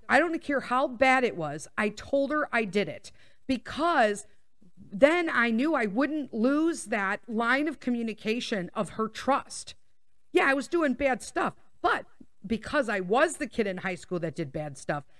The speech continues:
I got blamed for stuff I didn't do. And so she would come and be like, "Uh, were you the person that did that?" I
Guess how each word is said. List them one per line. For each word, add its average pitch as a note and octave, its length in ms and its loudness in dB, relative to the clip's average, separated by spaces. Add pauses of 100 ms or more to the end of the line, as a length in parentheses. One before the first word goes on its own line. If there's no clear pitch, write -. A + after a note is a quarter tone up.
(240)
I A3+ 100 6
got A3 280 -2
blamed B3+ 400 2
for G#3 100 -4
stuff - 280 -2
I F#3+ 80 -2
didn't G3 560 2
do. D3+ 220 -10 (420)
And A3+ 100 0
so A3 320 2
she - 260 0
would D#4+ 200 -2
come F3 240 -8
and F3 100 -6
be E3+ 140 -6
like, D3+ 300 -8
"Uh, F3 120 -4 (100)
were E3 140 -10
you D#3+ 120 -4
the D#3 60 -10
person E3 280 -10
that D3+ 100 -8
did D#3+ 140 -8
that?" G3+ 240 -4
I F#3 160 -4